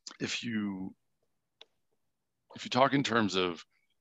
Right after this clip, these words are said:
the completion of my studies and the, the beginning of my career, like, as a lecturer or a postdoc or whatever, at that point,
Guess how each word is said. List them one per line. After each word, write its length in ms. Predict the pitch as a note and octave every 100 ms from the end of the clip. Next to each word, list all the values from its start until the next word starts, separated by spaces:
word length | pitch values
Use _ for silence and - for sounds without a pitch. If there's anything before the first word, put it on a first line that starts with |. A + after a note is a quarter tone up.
| _
the 80 | -
completion 760 | - F#2 - C3+ B2+ - G2+ F#2+
of 140 | E2+
my 380 | F2+ E2+ E2+ E2
studies 800 | - - G2 D3 G#2 A2+ - -
and 440 | A2 F2+ E2 D#2 G#2+ _ _ _ _ _ _ _ _ _ _
the, 160 | G2+ - - - F#2+ - - G#2 - -
the 260 | - F2+ -
beginning 560 | F#2 F2 G2+ G2 F2+
of 200 | F2 E2
my 140 | - -
career, 340 | - F#2 F2
like, 140 | E2 -
as 80 | F#2
a 40 |
lecturer 500 | E2 F2 - F#2 E2+
or 60 | D#2
a 40 |
postdoc 400 | - G2+ - E2+ D2
or 80 | -
whatever, 400 | E2+ E2 D#2+ D2+ _ - - - _ -
at 80 | -
that 180 | F4+
point, 400 | - E3+ D3+ A#2+